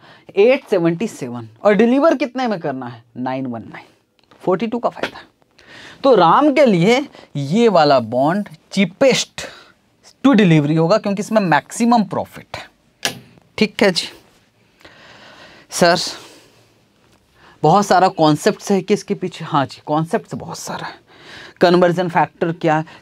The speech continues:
कन्वर्जन फैक्टर, सर, ये एक बात बताओ, आप बोल रहे इंट्रिंसिक वैल्यू, इंट्रिंसिक वैल्यू बोल रहे हो बार बार, ये कन्वर्जन फैक्टर किधर से आया जरा बताओगे?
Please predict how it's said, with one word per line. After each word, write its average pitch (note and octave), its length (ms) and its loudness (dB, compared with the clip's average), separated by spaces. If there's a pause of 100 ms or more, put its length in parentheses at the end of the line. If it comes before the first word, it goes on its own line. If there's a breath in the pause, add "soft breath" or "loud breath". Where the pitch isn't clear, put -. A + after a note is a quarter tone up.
कन्वर्जन G3+ 440 0
फैक्टर, A#3+ 260 -4
सर, C4+ 140 -2
ये B3 200 -2
एक F#3 140 -2
बात F3+ 180 2
बताओ, D#3+ 420 -4
आप E3+ 140 2
बोल F#3 160 2
रहे G3+ 140 0
इंट्रिंसिक F3+ 600 -2
वैल्यू, F3+ 260 2
इंट्रिंसिक F3+ 560 -6
वैल्यू F3 260 -2
बोल D#3 240 0
रहे D#3 100 0
हो D#3 80 0
बार B2+ 200 -2
बार, B2+ 220 -8 (320 loud breath)
ये A#3+ 60 -2
कन्वर्जन A#3 420 2
फैक्टर A3 280 0
किधर F#3 280 2
से E3+ 140 0
आया G#3 160 4
जरा F#3+ 160 -2
बताओगे? F3+ 360 -8